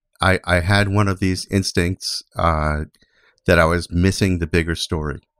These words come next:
Uh, in fact, I remember, uh, noticing that covid was going to play a role in the election, uh, that, uh, there would have to be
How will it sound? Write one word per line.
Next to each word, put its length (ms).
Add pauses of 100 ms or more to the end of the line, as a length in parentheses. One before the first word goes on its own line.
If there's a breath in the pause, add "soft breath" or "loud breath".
(440)
Uh, 180
in 120
fact, 240
I 60
remember, 540 (640 soft breath)
uh, 300 (420)
noticing 760 (340)
that 540 (680)
covid 760
was 280
going 260
to 60
play 280
a 100
role 600
in 240
the 80
election, 500 (680)
uh, 320 (100)
that, 560 (180)
uh, 280 (200)
there 140
would 160
have 200
to 60
be 240